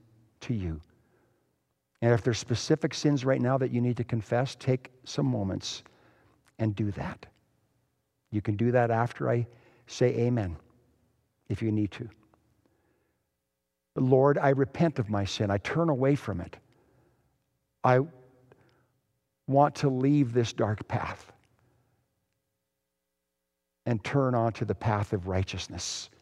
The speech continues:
Lord, forgive me and cleanse me, purify me. Thank you, Lord Jesus, that you died for me.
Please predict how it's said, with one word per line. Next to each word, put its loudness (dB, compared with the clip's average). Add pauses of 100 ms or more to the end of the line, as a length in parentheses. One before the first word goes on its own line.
(1160)
Lord, 2
forgive -4
me -2 (2000)
and 0 (920)
cleanse 0
me, -10 (520)
purify -2
me. -14 (2750)
Thank 4
you, 2
Lord -2
Jesus, -4
that -4
you -2
died -2
for -6
me. -8